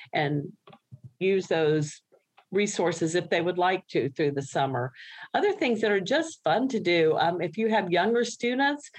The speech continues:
um, as you're going along and driving and doing counting with them, skip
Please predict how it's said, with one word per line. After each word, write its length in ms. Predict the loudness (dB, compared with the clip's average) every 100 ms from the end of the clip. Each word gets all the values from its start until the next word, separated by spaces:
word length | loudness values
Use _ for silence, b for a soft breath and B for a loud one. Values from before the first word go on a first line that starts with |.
| B B B -4
um, 300 | -2 0 0
as 220 | 0 2
you're 380 | 2 2 0 -4
going 320 | -2 0 0 0
along 480 | 0 0 0 0
and 100 | -2
driving 720 | 0 2 2 2 0 0 0
and 180 | 0 -2 B B -2
doing 280 | 0 0 0
counting 460 | 0 2 2 2
with 180 | 0 0
them, 160 | -2 -4
skip 320 | -2 -2